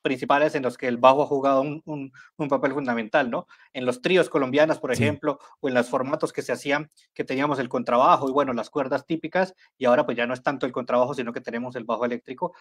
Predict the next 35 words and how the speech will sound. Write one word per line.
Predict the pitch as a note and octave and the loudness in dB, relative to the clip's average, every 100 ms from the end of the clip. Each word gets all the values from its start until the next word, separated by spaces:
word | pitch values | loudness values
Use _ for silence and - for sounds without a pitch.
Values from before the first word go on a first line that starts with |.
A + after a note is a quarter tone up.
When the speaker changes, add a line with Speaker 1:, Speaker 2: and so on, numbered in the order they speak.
| _ | _
Speaker 1:
se | C#3+ | -8
está | - D3+ | 2 2
reinterpretando | E3 D#3+ C#3+ B2+ - B2 C3+ D#3+ | 2 -2 -2 -4 -2 -2 -2 -4
y | |
se | D3 | -8
está | A#2 - | -6 -6
haciendo | D3+ D3 D#3 E3 _ | -2 -2 -2 -4 _
lo | D#3 D3+ D3+ | 2 6 8
mismo | E3 E3+ F#3 C#3 | 6 2 -2 -2
de | B2+ | 0
otra | B2 B2 B2+ | 0 0 -2
manera. | A#2+ C3 A2 _ _ _ | -2 -2 -4 _ _ _
Entonces, | C#3+ | -6
me | B2 | -2
parece | B2+ B2+ C#3 | -2 -2 -2
que | C3+ | -4
ha | |
jugado | C3+ C3+ C3+ C#3+ D3+ | -2 0 2 0 -2
un, | D#3 D#3 | -6 -6
un | E3+ | -4
rol | C#3+ C#3+ | -2 0
muy | D3 | -2
importante | C3+ A#2+ D#3 D#3+ D3+ D#3 | -4 -2 0 -2 -2 -4
a | B2 | -4
propósito | A#2+ A2+ B2 B2 A#2 | -4 -4 -6 -4 -6
de, | G#2+ - | -8 -12
de | C3+ B2 | -6 -6
lo | |
que | A#2+ | -6
tú | B2 | -8
nos | C3 B2+ | -8 -2
hablas | C3+ C3 | 0 0
de | B2 | -4
tu | - | -10
experiencia, | - B2 A#2+ B2 D3+ | -10 -8 -4 -4 -2